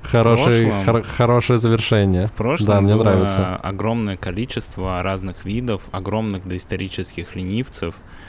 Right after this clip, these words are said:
Speaker 2: которые в высоту достигали шести метров и весили как слон. И в Бразилии
Speaker 1: Блин.
Speaker 2: найдены огромные норы этих, э, ленивцев, которые, самая длинная нора,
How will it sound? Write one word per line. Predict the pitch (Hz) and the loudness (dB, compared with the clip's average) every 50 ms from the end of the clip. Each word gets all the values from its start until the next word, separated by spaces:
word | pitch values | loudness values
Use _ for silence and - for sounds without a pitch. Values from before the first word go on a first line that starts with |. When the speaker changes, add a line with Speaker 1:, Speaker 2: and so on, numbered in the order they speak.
| - - - | -20 -18 -10
Speaker 2:
которые | - 104 92 - 107 104 101 101 98 98 | -8 -8 -6 -4 -4 -2 -2 -2 -2 -4
в | 95 92 | -4 -4
высоту | 95 101 - - 101 95 - 110 107 | -6 -6 -4 -4 -6 -4 -4 -4 -4
достигали | 98 98 - - - 90 87 95 98 95 90 | -4 -6 -6 -8 -10 -8 -6 -4 -4 -4 -4
шести | 90 - - 98 - - - 101 | -6 -6 -8 -8 -8 -6 -6 -6
метров | 95 92 101 123 135 - - 101 92 - - - - - | -4 -4 -4 -4 -4 -4 -4 -4 -6 -6 -10 -16 -12 -10
и | 98 95 | -8 -4
весили | 92 104 110 - - - 110 95 | -4 -4 -4 -4 -6 -6 -6 -6
как | - 90 90 - | -6 -8 -10 -8
слон. | - - 95 92 92 87 82 82 82 - - - - - - - - - - - - - - - - - - - | -8 -6 -4 -4 -4 -4 -6 -8 -10 -14 -18 -20 -20 -20 -20 -20 -20 -20 -20 -20 -20 -20 -20 -20 -20 -20 -10 -6
И | 107 110 | -4 -4
в | 107 | -2
Бразилии | 101 101 104 101 92 101 101 87 | -2 -2 -4 -4 -2 -2 -2 0
Speaker 1:
Блин. | 85 95 92 90 90 92 92 90 90 90 87 85 87 | 2 4 4 4 4 6 6 6 6 6 4 4 4
Speaker 2:
найдены | 101 101 104 95 101 98 98 92 | 2 0 -2 -4 -4 -4 -4 -4
огромные | 92 92 92 101 104 101 101 104 101 98 92 | -4 -6 -6 -4 -4 -4 -2 -2 -4 -4 -4
норы | 95 101 101 104 101 95 95 90 87 | -4 -4 -4 -4 -4 -4 -4 -6 -6
этих, | 90 87 - - 92 - - - - | -8 -8 -8 -10 -10 -10 -10 -10 -10
э, | 90 90 90 87 87 | -8 -6 -6 -6 -6
ленивцев, | 90 92 98 110 127 139 - - - - 92 - - - - - - - - - - - - - - | -6 -6 -4 -4 -4 -6 -6 -8 -8 -8 -8 -8 -10 -18 -20 -20 -20 -20 -20 -20 -20 -20 -20 -16 -10
которые, | - 104 - - 101 101 98 98 98 95 95 92 92 90 87 | -10 -8 -6 -4 -4 -4 -2 -2 -4 -4 -4 -4 -6 -6 -8
самая | - - 107 104 107 104 98 95 | -6 -6 -4 -4 -4 -4 -4 -6
длинная | 90 92 95 104 107 107 101 95 92 | -6 -6 -6 -4 -4 -4 -4 -4 -4
нора, | 92 92 87 87 92 95 104 113 120 | -6 -6 -6 -6 -4 -4 -4 -4 -6